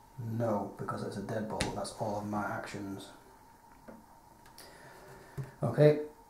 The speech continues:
this guard is going to here. One, two,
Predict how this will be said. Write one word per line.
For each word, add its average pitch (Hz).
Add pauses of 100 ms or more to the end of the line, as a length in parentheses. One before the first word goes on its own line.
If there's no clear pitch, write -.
(460)
this 127
guard 120
is 123
going 123 (220)
to 123 (320)
here. - (1800)
One, 127 (560)
two, 113